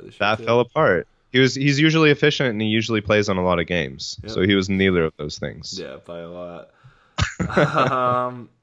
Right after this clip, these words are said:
Speaker 1: late round. I mean, late round's late round. Like, we know the deal. Uh, so I, g-, I, again, I, I'm, I'm always like, I'm drafting rookies late. That's my plan, and that'll always be my plan.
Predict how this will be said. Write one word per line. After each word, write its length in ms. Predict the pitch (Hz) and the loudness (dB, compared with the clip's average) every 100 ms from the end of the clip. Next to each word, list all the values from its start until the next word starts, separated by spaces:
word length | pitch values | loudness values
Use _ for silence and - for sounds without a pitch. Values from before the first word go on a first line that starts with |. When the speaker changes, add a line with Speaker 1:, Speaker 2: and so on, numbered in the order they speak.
| - _ _ _ _ _ | -20 _ _ _ _ _
Speaker 1:
late 280 | 123 156 190 | 0 2 2
round. 200 | 190 190 | 0 0
I 20 | |
mean, 180 | 180 180 | 0 0
late 200 | 190 208 | 2 2
round's 280 | 170 143 117 | 4 2 0
late 180 | 110 110 | -4 -6
round. 400 | 98 107 110 110 | -6 -6 -8 -8
Like, 200 | 110 113 | -12 -12
we 100 | 127 | -12
know 200 | 107 90 | -12 -12
the 80 | 76 | -14
deal. 480 | 78 76 78 98 73 _ _ _ | -14 -14 -12 -12 -14 _ _ _
Uh, 280 | 127 131 - | -6 -6 -4
so 240 | - 208 | 4 8
I, 140 | 190 185 | 8 6
g-, 80 | 175 - | 0 -4
I, 400 | 151 196 214 - - _ | 2 4 4 0 -8 _
again, 320 | 123 123 117 117 | -10 -6 -6 -4
I, 320 | 123 143 196 | -2 2 2
I'm, 140 | 220 - | 2 -2
I'm 260 | 156 220 277 | 4 4 4
always 420 | 160 170 165 139 | 4 6 6 4
like, 200 | 127 120 | 0 -2
I'm 240 | 131 160 180 | 4 4 4
drafting 340 | 147 139 139 | 6 6 4
rookies 340 | 127 127 120 107 | 0 -2 -2 -8
late. 320 | 104 92 - | -8 -8 -4
That's 280 | 123 143 - | 0 0 0
my 200 | 117 113 | -2 -4
plan, 320 | - 95 85 | -6 -14 -14
and 100 | 90 _ _ _ _ _ - | -18 _ _ _ _ _ -4
that'll 240 | 120 139 | 0 2
always 220 | 127 120 | 2 0
be 80 | 110 | -2
my 120 | 101 | -12
plan. 340 | 92 95 90 | -14 -16 -16